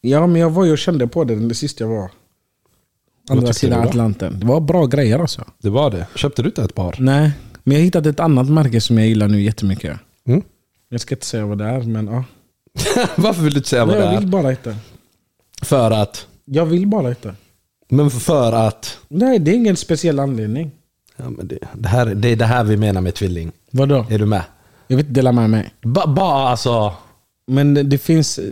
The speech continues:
Speaker 1: också tjejmärke, träningskläder, Lululemon.
Speaker 2: Lululemon.
Speaker 1: Ja, nu
Speaker 2: Ja.
Speaker 1: f-, nu finns det här kollektioner och sånt också.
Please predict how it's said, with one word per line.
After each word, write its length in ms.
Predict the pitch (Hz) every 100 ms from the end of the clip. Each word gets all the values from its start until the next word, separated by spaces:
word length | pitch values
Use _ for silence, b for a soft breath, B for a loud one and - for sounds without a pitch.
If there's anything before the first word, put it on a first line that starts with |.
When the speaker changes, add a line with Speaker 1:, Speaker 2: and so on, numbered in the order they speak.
| -
Speaker 1:
också 280 | 139 -
tjejmärke, 640 | 127 - 127 120 113 107 110
träningskläder, 800 | - 127 107 - 117 104 104 101
Lululemon. 800 | 113 117 117 117 120 107 98 69 b b b -
Speaker 2:
Lululemon. 680 | 120 117 113 117 101 98 95
Speaker 1:
Ja, 260 | 113 110 110
nu 120 | 117
Speaker 2:
Ja. 140 | 104
Speaker 1:
f-, 60 | 101
nu 120 | 131
finns 220 | 117 139
det 80 | -
här 200 | 117 131
kollektioner 600 | 120 - 110 - 117 113 113
och 80 |
sånt 220 | 107 107 107
också. 340 | 107 87 85